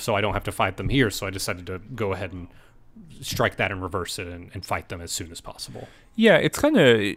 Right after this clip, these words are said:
Speaker 2: it's interesting 'cause I believe, so we, we talked a little bit last episode about the, the Githyanki and the Githrazai and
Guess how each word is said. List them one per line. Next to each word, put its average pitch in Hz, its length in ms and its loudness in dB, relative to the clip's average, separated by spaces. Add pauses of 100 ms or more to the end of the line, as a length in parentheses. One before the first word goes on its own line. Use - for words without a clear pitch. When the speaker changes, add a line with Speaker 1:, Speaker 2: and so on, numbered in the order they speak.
Speaker 2:
it's 156 140 2
interesting 127 480 4
'cause 110 160 2
I 120 80 10
believe, 156 540 4
so 113 260 10
we, 143 200 0
we 143 140 -2
talked 190 200 4
a - 40 2
little 107 160 6
bit 101 120 6
last 101 500 4
episode 104 420 4
about 95 300 2
the, 90 460 2
the 107 120 -4
Githyanki 123 560 2
and 110 100 2
the 101 60 0
Githrazai 110 1040 6
and 87 540 -6